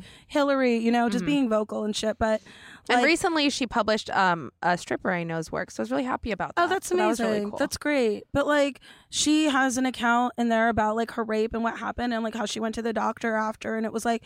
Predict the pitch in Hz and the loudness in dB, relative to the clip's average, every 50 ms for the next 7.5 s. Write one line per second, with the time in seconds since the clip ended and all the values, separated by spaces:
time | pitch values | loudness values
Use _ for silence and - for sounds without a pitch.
0 | - - - - - _ - 220 240 214 - 247 294 262 - 311 302 247 - - | -14 -20 -20 -20 -20 _ -4 -2 -2 0 0 -2 -2 -2 0 -2 -4 -2 -4 -4
1 | 240 208 208 220 226 240 208 247 226 226 226 - 220 220 226 220 - 226 214 220 | -4 -2 -2 -2 -4 -2 0 2 2 2 0 -2 -4 -4 -4 -4 -4 -4 -2 -2
2 | 233 208 220 202 208 202 196 214 208 - 240 240 240 277 254 294 294 220 - - | -4 -4 -2 -2 -4 -2 -4 -4 -6 -4 -6 -4 -4 -4 -4 -4 -4 -6 -6 -10
3 | - - - - 208 220 220 214 214 - _ - _ _ _ _ _ _ _ _ | -10 -12 -10 -8 -6 -2 0 0 -2 -2 _ -20 _ _ _ _ _ _ _ _
4 | _ - 233 226 - 233 214 214 202 185 196 214 202 - 214 202 190 - - 214 | _ -2 -2 0 2 2 0 0 -2 -2 -2 -4 -4 -4 -6 -6 -6 -6 -6 -8
5 | 202 185 - 151 123 - - 208 220 226 220 208 214 226 220 226 214 - - - | -8 -8 -10 -12 -8 -6 -6 -2 0 0 0 2 2 2 2 0 -2 -2 -6 -4
6 | 226 220 220 220 214 208 202 - 220 214 208 196 208 - 214 214 226 220 202 - | -2 0 0 0 0 -2 -4 -4 -4 -4 -4 -4 -6 -6 -6 -6 -6 -8 -8 -8
7 | - - 214 208 208 208 208 208 220 | -8 -4 -2 -2 -2 -2 -2 -4 -6